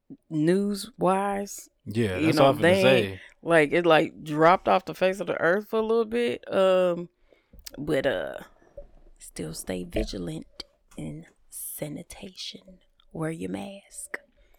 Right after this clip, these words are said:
Speaker 1: on your nose and your mouth.
Speaker 2: <laughs>
Speaker 1: Okay.
Speaker 2: And, uh, happy early Valentine's Day to everybody who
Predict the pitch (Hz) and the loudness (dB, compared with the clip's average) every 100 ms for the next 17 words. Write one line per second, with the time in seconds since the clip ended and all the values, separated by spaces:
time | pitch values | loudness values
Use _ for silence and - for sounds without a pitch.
0 | - - _ - 160 160 160 170 170 180 | -20 -20 _ -6 -4 -4 -6 -6 -8 -10
1 | - _ 170 160 170 170 185 - - - | -16 _ -12 -12 -10 -14 -12 -10 -8 -8
2 | - _ _ - - - - _ - - | -10 _ _ -20 -20 -20 -20 _ -20 -20
3 | _ - 190 - - - _ _ - _ | _ -20 -18 -18 -20 -20 _ _ -20 _
4 | _ - - 110 110 107 104 104 104 104 | _ -20 -10 -4 -2 -2 -2 -2 -2 -4
5 | 101 - - 92 120 117 113 104 - _ | -6 -12 -10 -4 -2 -2 -4 -6 -14 _
6 | _ - 117 107 104 101 - 98 104 104 | _ -4 0 0 -2 -6 -10 -4 -2 -2
7 | - 104 98 95 95 95 95 95 90 98 | -4 -4 -4 -4 -4 -4 -4 -6 -4 -4
8 | 95 98 95 90 87 | -4 -6 -8 -10 -12